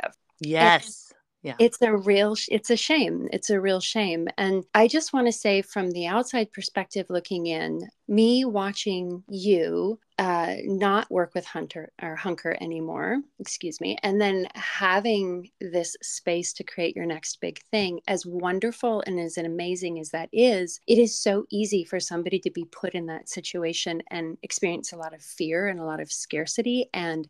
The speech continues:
Speaker 1: go into the mode of, "Well, what can I do to cover myself or get what I need?"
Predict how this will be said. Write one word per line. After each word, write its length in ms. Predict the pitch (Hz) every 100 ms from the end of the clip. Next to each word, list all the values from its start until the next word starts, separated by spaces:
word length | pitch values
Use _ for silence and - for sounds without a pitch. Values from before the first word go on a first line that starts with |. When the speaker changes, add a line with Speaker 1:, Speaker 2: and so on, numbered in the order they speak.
| _ 208
Speaker 1:
go 220 | 208 214
into 420 | 254 247 233 202
the 160 | 185 175
mode 320 | 175 170 170
of, 260 | 165 156 -
"Well, 420 | 175 170 165 165 -
what 360 | 190 175 185 -
can 140 | 208
I 100 | 180
do 140 | 175 175
to 100 | 165
cover 280 | - 160 160
myself 560 | 160 156 - 160 151 -
or 100 | 165
get 260 | 151 160 -
what 160 | 165
I 180 | 151 147
need?" 440 | - - - -